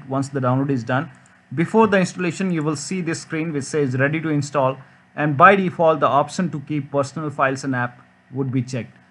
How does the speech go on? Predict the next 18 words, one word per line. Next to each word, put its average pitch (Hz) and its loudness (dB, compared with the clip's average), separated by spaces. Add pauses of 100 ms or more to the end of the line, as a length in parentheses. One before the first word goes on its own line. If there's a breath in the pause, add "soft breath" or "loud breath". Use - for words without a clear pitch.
(160)
Now, 147 4
when 170 2 (100)
this 156 -4
is 196 -4
checked, 160 0
you 151 -4
will 147 0
not 147 2
lose 147 -4
any 131 2
data 123 -2
on 135 0
the 131 -4
computer. 135 -6
So 143 -10
click 147 -8
on 135 0
install, 127 0